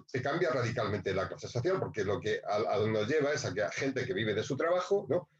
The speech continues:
Está permanentemente presionada. A veces llega a final de mes, a veces no.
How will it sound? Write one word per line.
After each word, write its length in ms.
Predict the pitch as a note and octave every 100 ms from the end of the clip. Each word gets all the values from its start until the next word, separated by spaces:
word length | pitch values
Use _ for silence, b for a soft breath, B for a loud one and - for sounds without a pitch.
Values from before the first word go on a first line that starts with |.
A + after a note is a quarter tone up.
| -
Está 260 | G#2+ B2+
permanentemente 600 | C#3+ B2 B2+ B2 C3+ B2+
presionada. 480 | - A#2+ G#2 G2+ F2
A 40 | E2
veces 240 | G#2 G2+
llega 160 | G#2+ G#2
a 40 |
final 220 | B2 B2
de 60 | C#3+
mes, 220 | F#3 F#3
a 60 | G2+
veces 260 | A2 C3+
no. 240 | E3+ G3+